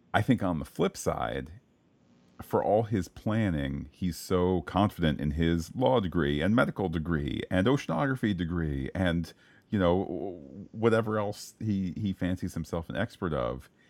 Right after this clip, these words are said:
that it might just be a case of all of these dumb people are around him. And you know what? It'll be an interesting challenge for them to, uh, throw stuff at him. And it'll be an interesting challenge for him to figure out how to get out,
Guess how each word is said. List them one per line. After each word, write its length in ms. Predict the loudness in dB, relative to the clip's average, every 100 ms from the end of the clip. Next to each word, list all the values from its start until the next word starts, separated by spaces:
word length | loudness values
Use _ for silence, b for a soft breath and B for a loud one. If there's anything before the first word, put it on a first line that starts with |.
| b
that 80 | -2
it 40 | 2
might 200 | 2 0
just 160 | -2
be 140 | -2 -2
a 40 |
case 440 | -2 -4 -2 -6 -8
of 400 | -6 -6 -6 -12 b b b b 0
all 140 | 2
of 100 | 4
these 160 | 2 0
dumb 260 | 0 -2 0
people 320 | -2 -2 -2
are 220 | 0 0
around 340 | 0 0 0
him. 260 | -2 -2 -2
And 140 | -2
you 60 | -2
know 120 | 0
what? 160 | 0 0
It'll 100 | -2
be 160 | 0 0
an 100 | 0
interesting 460 | -2 -8 -6 -4
challenge 640 | -2 -2 0 0 0 -4 -6
for 100 | -4
them 260 | -2 -2
to, 460 | -4 -4 -2 -4 -6 b b b -10
uh, 380 | -6 -4 -4 -4 -8 -20 -6
throw 160 | -2 -2
stuff 320 | -2 -6 -4
at 60 |
him. 240 | -2 0 0
And 80 | -2
it'll 60 |
be 280 | -2 -2 -4 -4
an 100 | -6
interesting 360 | -6 -6 -8
challenge 360 | -4 -4 -2 -4
for 100 | -6
him 180 | -6 -6
to 60 |
figure 260 | -4 -2 -2
out 120 | -2
how 60 | -4
to 60 | -4
get 180 | -2
out, 180 | -2 -2